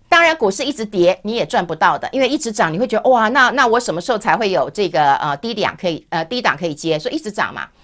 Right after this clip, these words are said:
那股市一直跌，你也不敢接的，你会觉得会更低呀。问题是股市有波动，你才会赚得到。一样，房地产一直涨，你也赚不到。你不敢买嘛？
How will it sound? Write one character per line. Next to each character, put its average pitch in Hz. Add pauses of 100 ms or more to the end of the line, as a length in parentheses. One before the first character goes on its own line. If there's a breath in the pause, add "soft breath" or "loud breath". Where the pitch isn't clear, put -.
(220 soft breath)
那 440
股 233
市 349
一 339
直 254
跌， 214
你 269
也 339
不 208
敢 156
接 196
的， 170
你 202
会 349
觉 262
得 311
会 359
更 254
低 220
呀。 180 (320 soft breath)
问 392
题 285
是 339
股 208
市 294
有 165
波 240
动， 226
你 127
才 -
会 208
赚 190
得 180
到。 180
一 226
样， 339
房 254
地 349
产 214
一 311
直 240
涨， 180
你 220
也 247
赚 185
不 175
到。 165 (760)
你 208
不 202
敢 208
买 190
嘛？ 139